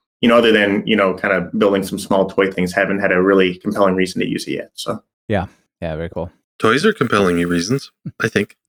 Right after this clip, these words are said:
Speaker 3: <laughs>
Speaker 2: Definitely, definitely. Maybe some Arduino thing could run a Fast A P I server. Who knows?
Speaker 3: Yeah.
Speaker 2: All right. So let me talk about some good news. Good news, good news. Uh, we've had a couple of things we've covered about some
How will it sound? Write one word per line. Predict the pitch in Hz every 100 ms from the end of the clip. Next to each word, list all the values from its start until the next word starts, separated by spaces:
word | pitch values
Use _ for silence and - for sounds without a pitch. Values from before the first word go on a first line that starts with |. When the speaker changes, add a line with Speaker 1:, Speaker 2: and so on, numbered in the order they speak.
| _
Speaker 3:
<laughs> | - - - - - - 151 - -
Speaker 2:
Definitely, | 87 - 95 87
definitely. | 85 - 85 80 - -
Maybe | 123 127
some | 127 110
Arduino | 76 92 90 82 85 80 80
thing | 78 80
could | 76 82
run | 76
a | 76
Fast | 80 - -
A | 62
P | -
I | -
server. | - 67 64 80
Who | 87
knows? | 65 58 - _ _ -
Speaker 3:
Yeah. | 113
Speaker 2:
All | 147
right. | 104 - _ _
So | - 147 135 127
let | 92 160
me | 175
talk | - 127 120
about | 104 98 90 -
some | 95 90
good | 87 82
news. | 82 90 120 - _ _ -
Good | 117
news, | 123 120
good | 131
news. | 139 147 160 - - - -
Uh, | 101
we've | 123 131
had | - 180 170 151 - _ _ -
a |
couple | - 147 160 151
of | 135
things | - 131 123 117
we've | 110 -
covered | _ 113 110 104 101
about | 90 101 104 95 95 90 -
some | 98